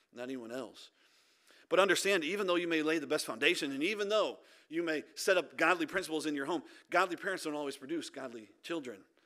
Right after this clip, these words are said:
As a pastor, probably more than most, I see the hurt and heartbreak that happens in a family when one family member chooses a lifestyle that messes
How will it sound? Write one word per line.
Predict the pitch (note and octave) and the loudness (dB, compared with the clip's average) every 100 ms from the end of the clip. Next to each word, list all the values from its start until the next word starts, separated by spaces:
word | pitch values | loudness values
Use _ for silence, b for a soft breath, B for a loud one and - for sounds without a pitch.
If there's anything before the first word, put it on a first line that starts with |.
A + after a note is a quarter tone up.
| b b b - | b b b -4
As | D3 C#3+ | -2 -2
a | C#3 | -6
pastor, | - D#3+ E3 - C3 G2+ _ _ _ _ _ _ _ - | -2 0 0 0 -6 -10 _ _ _ _ _ _ _ 0
probably | F3+ F#3 G3 F#3 | 2 4 4 2
more | E3+ F3 | 4 2
than | D#3+ | 2
most, | D3 D3 G#2+ - - - b b b b b | 0 -2 -2 -10 -12 -18 b b b b b
I | C3+ F3 | 4 4
see | - G3 | 4 2
the | D#3+ | 2
hurt | C3+ F3 F3 | 4 4 4
and | C#3 | 0
heartbreak | D3+ D#3 B2+ B2 A#2 - | 2 0 0 -8 -10 -8
that | B2+ - | -8 -8
happens | C#3+ C#3+ B2+ B2+ | -10 -8 -8 -10
in | A#2+ | -10
a | |
family | - C3+ B2 G#2+ _ b b b b b b b | -8 -6 -6 -10 _ b b b b b b b
when | C#3+ C3+ | -6 0
one | C#3+ F3+ | 2 2
family | E3+ E3+ E3+ | 2 2 2
member | D3 C#3 | 0 -2
chooses | C3+ D#3 C#3+ C#3 | -2 -4 -4 -6
a | |
lifestyle | B2+ D3 D3 D3 C3 | -2 -2 0 -2 -2
that | B2 A#2+ | -4 -6
messes | C3+ D#3+ D#3+ C#3+ A#2+ | -4 -2 -2 -4 -8